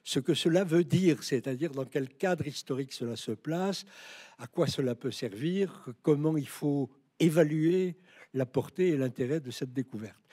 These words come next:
Et donc ça, c'est un premier point que je voulais souligner, et peut-être c'est le, ce que nous faisons ici aujourd'hui, c'est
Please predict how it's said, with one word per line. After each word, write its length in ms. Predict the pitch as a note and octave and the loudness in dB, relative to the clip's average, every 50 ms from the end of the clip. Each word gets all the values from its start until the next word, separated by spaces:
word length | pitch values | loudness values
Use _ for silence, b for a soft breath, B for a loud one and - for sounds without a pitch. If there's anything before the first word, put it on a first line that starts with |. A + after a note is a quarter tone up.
| B B B B B B | B B B B B B
Et 20 | A#2 | 0
donc 240 | A2+ D3 D3 C3+ - - | 4 4 4 2 0 -6
ça, 180 | - - E3 | -2 0 0
c'est 220 | D#3 - C#3+ B2+ B2 | 0 0 -2 -4 -6
un 80 | A2+ | -6
premier 240 | - - C#3 B2+ B2 | -2 -2 0 0 0
point 180 | A2+ - D#3+ D3+ | -2 -2 -2 -2
que 100 | C3 B2+ | -2 -4
je 60 | A2 | -4
voulais 200 | B2 B2 A#2+ A#2+ | -2 0 0 0
souligner, 640 | A#2+ - - A#2 A#2 A#2 B2+ C#3 D#3+ G3 G#3+ G3 B B B B B B B B | 0 -4 -8 -6 -6 -4 -2 0 0 0 0 -2 B B B B B B B B
et 60 | A#2 | -6
peut-être 460 | - C#3 C3 - G3 F3+ E3 - - | -2 -2 0 2 2 2 2 0 -6
c'est 280 | - - - C3 B2+ A#2+ | -10 -6 -2 0 0 0
le, 360 | B2 A#2+ B2 A#2+ A#2 A#2+ A#2+ A2 | 0 0 0 -2 -2 -4 -6 -6
ce 160 | - - C3 | -6 -6 -4
que 140 | - - C3+ | -2 -2 -2
nous 180 | B2+ C3 B2+ | 0 -2 -4
faisons 500 | - - - D3 C#3+ C3+ D3+ E3+ E3 C#3+ | -4 0 2 2 2 4 2 0 0 -2
ici 400 | C#3+ D3 C3+ A#2+ - - F#3 E3 | -4 -6 -6 -6 -6 -2 0 2
aujourd'hui, 600 | C#3 B2 A2+ A#2 A#2+ A2+ B2 B2+ F3 A#3 B3 A3+ | 2 2 0 -2 -4 -4 -4 -2 0 0 0 0
c'est 280 | - - - F3 F3+ | -2 -4 -4 -2 -4